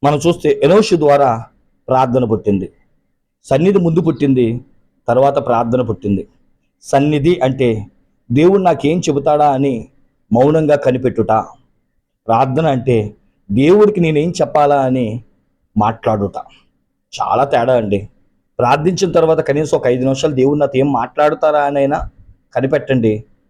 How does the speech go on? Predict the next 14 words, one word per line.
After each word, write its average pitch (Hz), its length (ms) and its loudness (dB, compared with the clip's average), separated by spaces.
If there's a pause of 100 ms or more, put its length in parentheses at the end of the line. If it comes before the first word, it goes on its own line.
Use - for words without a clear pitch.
(240)
గొప్ప - 220 -2
సంగతులు 135 400 0
మీరు 113 280 -2
చూస్తారు. 95 340 -6 (880)
మీ 147 60 2
చర్మం 147 320 -2
ప్రకాశిస్తుంది, 156 640 -2
ఆశీర్వాదాలు 185 560 0
పొందుకుంటాం. 151 540 -2 (840)
మనం 165 160 0
వెయిట్ 175 320 0
చేయాలి, 185 380 2
ఓర్పే 185 640 4
నేర్పు. 190 520 0